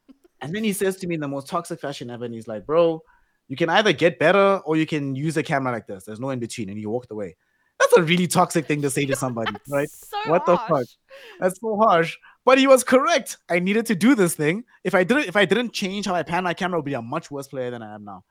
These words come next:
Speaker 1: And some of the best advice I've received in games have come from the most toxic situations. Like, another example is this one guy telling me, there's a tournament that I lost. I came third, and I played the winner first to ten, and he was confused. Like,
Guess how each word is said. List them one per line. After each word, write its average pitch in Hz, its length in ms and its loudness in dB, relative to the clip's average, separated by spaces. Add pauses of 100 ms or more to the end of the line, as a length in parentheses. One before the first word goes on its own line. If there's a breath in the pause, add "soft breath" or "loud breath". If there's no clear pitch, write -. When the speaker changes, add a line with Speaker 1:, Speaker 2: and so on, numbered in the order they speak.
(200)
Speaker 1:
And 131 100 -16
some 220 120 -6
of 226 80 -6
the 196 80 -4
best 160 280 -6
advice 143 320 -6
I've 135 140 -6
received 131 480 -10
in 139 140 -12
games 120 360 -12 (320)
have 131 140 -12
come 160 160 -10
from 165 120 -10
the 139 60 -8
most 127 280 -14
toxic - 360 -12
situations. 135 600 -16
Like, 123 160 -10 (360 soft breath)
another 202 260 -2
example 175 340 -2
is 170 60 0
this 160 120 -10
one 165 200 -4
guy 135 320 -4 (400)
telling 170 300 -4
me, 156 220 -8
there's 156 160 -6
a 175 40 -2
tournament 214 400 -8
that 147 100 -8
I 135 80 -8
lost. 117 320 -10
I 117 80 -12
came 160 240 -12
third, 127 400 -6 (540)
and 123 520 -10 (400)
I 131 80 -6
played 190 300 -8
the 160 100 -2
winner 131 260 -6
first 151 260 -8
to 127 80 -16
ten, 123 240 -10
and 117 100 -10
he 180 80 -4
was 247 100 -4
confused. 165 560 -6
Like, 120 180 -10